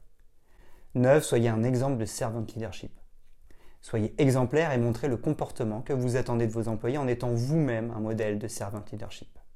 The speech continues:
Dix, adaptez votre approche. Soyez flexible et adaptez votre gestion en fonction des besoins et des circonstances. Chaque employé peut avoir des besoins différents.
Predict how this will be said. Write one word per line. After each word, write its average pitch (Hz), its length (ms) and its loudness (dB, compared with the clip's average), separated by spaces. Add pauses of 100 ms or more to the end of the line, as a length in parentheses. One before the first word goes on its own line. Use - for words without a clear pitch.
(1120)
Dix, 110 400 -2
adaptez 110 380 -2
votre 104 200 -4
approche. - 540 -4 (400)
Soyez 95 320 -8
flexible 147 540 2
et 139 40 10
adaptez 120 400 2
votre 123 300 -2
gestion 123 340 -2
en 139 60 -4
fonction 135 380 -4
des 123 140 4
besoins 120 360 2
et 107 80 -4
des 104 120 -4
circonstances. - 760 -10 (500)
Chaque - 280 -2
employé 123 400 4
peut 117 160 0
avoir 110 180 0
des 104 140 2
besoins 110 320 0
différents. 101 420 -8